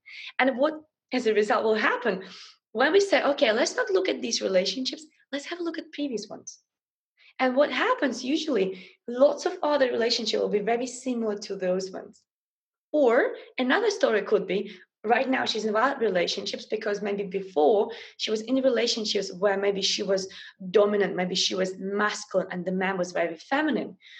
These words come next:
So what she thought, "I don't want that feminine man, I want somebody who is in charge." And her understanding of charge was completely opposite to feminine men. And now she's with somebody who is a control freak,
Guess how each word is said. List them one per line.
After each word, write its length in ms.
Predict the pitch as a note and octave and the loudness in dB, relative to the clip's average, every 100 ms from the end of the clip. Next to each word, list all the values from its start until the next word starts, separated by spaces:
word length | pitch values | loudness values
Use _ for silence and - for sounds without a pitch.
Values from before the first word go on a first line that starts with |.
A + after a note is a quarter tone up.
| - | -4
So 140 | - | 2
what 220 | A#3 A3+ - | 4 4 2
she 360 | - F4 G#4+ | 2 6 6
thought, 220 | C4 G#3 G3 | 4 2 2
"I 100 | G#3+ | 2
don't 240 | A3 G3+ | 2 0
want 500 | F#3 A#3+ D4+ D#4 G4 - | 2 2 2 0 -2 -8
that 440 | F3+ G3+ F#3+ A3 - - _ _ | -2 2 2 0 -6 -18 _ _
feminine 520 | - G#3+ G#3+ G3 F#3 | 0 2 2 2 0
man, 320 | F#3 E3+ A3+ B3+ | 0 0 0 0
I 60 | |
want 300 | G#3+ G#3+ G#3 | 0 2 0
somebody 240 | - G#3+ G#3+ | 0 0 0
who 240 | G#3 A3+ | -2 -2
is 100 | G3+ | -2
in 160 | F#3+ F3+ | -2 -2
charge." 720 | - - A#3 F#3+ - - - - - - - | -2 -2 0 0 0 -6 -10 -12 -16 -18 -2
And 140 | A3+ A#3 | -2 0
her 360 | G#3+ C4+ F4+ F#4+ | 2 4 4 2
understanding 760 | D4+ C4+ C4 - F4+ A#4+ F4+ - | -2 -2 -6 -6 -4 0 0 -2
of 140 | G#3 | -6
charge 320 | - A3 F#3+ F#3+ | -2 0 0 -2
was 160 | F#3+ | -6
completely 420 | - A3 C#4 B3+ - C4 | -8 -4 -2 -2 -2 -2
opposite 540 | D4 - - - G#3+ | -2 -2 -10 -10 -10
to 100 | - | -10
feminine 540 | F3+ G#3 A3+ C#4+ A3 - | -8 -4 0 0 -2 -6
men. 340 | - C4 D#4 - - - | -6 -4 -4 -10 -16 -4
And 120 | A3 | 0
now 220 | A#3 B3+ F4 | 2 2 2
she's 320 | - A3+ G3 | 0 -2 -2
with 140 | G3+ | -2
somebody 340 | - A3+ A3 G#3 | -2 -4 -2 -4
who 140 | G3+ | -6
is 100 | F3+ | -6
a 60 | F3+ | -6
control 640 | E3+ E3 - C4+ D4+ D4 | -8 -8 0 4 4 2
freak, 440 | - D4 D4 C#4+ | -4 -2 0 0